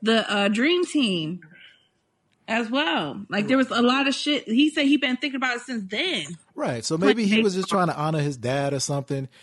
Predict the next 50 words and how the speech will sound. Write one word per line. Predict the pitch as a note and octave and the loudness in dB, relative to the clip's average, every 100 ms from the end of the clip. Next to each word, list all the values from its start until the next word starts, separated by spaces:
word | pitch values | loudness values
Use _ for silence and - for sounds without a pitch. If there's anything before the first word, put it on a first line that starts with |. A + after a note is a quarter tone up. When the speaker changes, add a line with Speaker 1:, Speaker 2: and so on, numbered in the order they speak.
| - - | -20 -6
Speaker 2:
And | D#3+ | -2
then | G3 F3+ F3 | 0 0 0
Juanita | F#3 A#3+ F4+ G#4+ | 0 2 4 6
was | A#3+ | 4
probably | - A#3 G#3+ G3+ | 4 4 4 4
up | F#3 | 4
his | D#3+ C#3 | 2 0
ass. | A3+ C#4+ E3+ C#3+ | 2 6 6 4
Like, | D#3 D#3 D#3+ | 2 2 0
"All | G#3 D4 | -2 -2
these | C#4+ C4 | -2 -4
white | B3+ B3 | -4 -4
bitches | C4 B3+ A#3+ | -6 -8 -4
keep | C#4+ C#4+ | -2 -2
calling. | - A#3+ B3+ B3 | -4 -2 0 0
I | A#3+ | -2
keep | B3+ B3+ | -6 -8
seeing | - A#3+ | -8 -6
all | A#3 | -6
these | A3+ A#3 | -6 -8
pictures." | - B3+ C#4 D4 | -4 -4 -2 -2
Mike's | G3+ A3 - | 2 2 4
like, | D3 C3+ | 2 2
"Man, | B2+ C#3 C#3 C3+ - - - | 0 2 4 2 -2 -12 -12
<laughs> | - - - - | -12 -14 -14 -4
I, | D3 - | -4 -4
I'm | - F3 | -2 -2
gonna | C4 D#3 | 0 2
play | D3 | 4
this | C#3+ C#3+ | 4 6
baseball. | C3+ D#3 C#3 C3 B2+ A2+ | 6 6 8 6 4 2
I, | - D3+ D3+ | -2 -2 -2
I | |
can't | E3 E3 C#3+ | 0 0 2
be | F#3+ | 4
around | F#3+ D3+ C3 B2 | 4 6 4 2
her. | A#2+ A2 | -2 -2
I | C#3+ | 0
gotta | F#3 C#3 | 2 2
go. | C3+ F3+ B2+ - - G3 | 6 6 6 0 -14 -12
I | - G3 | -2 2
gotta | A3 F3 | 4 4
go." | E3 A3+ A#3 C#3+ - | 8 10 10 8 2
<laughs> | - - - | -10 -12 -4
You | F3 - G3+ | -2 0 2
know | A3+ | 2
what | G#3 | 0
I'm | G3+ | -2
saying? | G#3+ G#3+ | -4 -2
Mike, | C4+ | 0